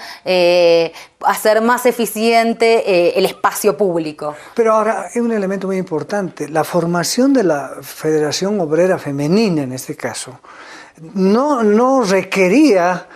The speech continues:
Speaker 2: la presencia de los hombres. Decían, "Bueno, muchachos, ustedes
Speaker 1: Es aparte.
Speaker 2: tienen su, su federación, nosotros las nuestras".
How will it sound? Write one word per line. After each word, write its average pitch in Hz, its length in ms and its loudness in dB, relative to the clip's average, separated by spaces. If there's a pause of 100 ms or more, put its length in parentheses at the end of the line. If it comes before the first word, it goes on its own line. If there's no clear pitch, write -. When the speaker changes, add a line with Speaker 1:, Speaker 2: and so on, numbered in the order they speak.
(180)
Speaker 2:
la 147 140 -2
presencia 170 460 0
de 165 80 4
los 175 320 -2
hombres. 170 340 2
Decían, 196 320 2
"Bueno, 214 320 -2 (140)
muchachos, 302 640 0
ustedes 247 520 2
Speaker 1:
Es 208 100 -8
aparte. 214 240 -2
Speaker 2:
tienen 262 260 2
su, 185 400 0
su 185 160 -4
federación, 226 580 4 (280)
nosotros 196 420 0
las 156 220 2
nuestras". 156 340 -2